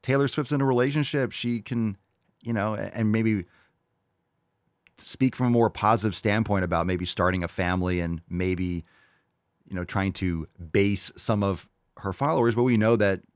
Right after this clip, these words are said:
she's been promoting and supporting Biden. We know that's why the left is promoting this cringe relationship. It's because they wanna leverage her, um, they wanna leverage her minions, whomever is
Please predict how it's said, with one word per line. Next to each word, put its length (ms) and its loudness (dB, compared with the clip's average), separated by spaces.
she's 320 -6
been 460 -8
promoting 500 -6
and 220 -10
supporting 440 -6
Biden. 320 -4
We 120 4
know 180 6
that's 240 2
why 320 0
the 140 -4
left 380 -4
is 340 -4
promoting 480 -2
this 340 -6
cringe 380 0
relationship. 760 -4
It's 140 -8
because 280 0
they 60 0
wanna 220 2
leverage 520 -2
her, 420 -2
um, 260 -8
they 80 -4
wanna 160 0
leverage 320 -2
her 80 -6
minions, 640 -2
whomever 560 2
is 320 -4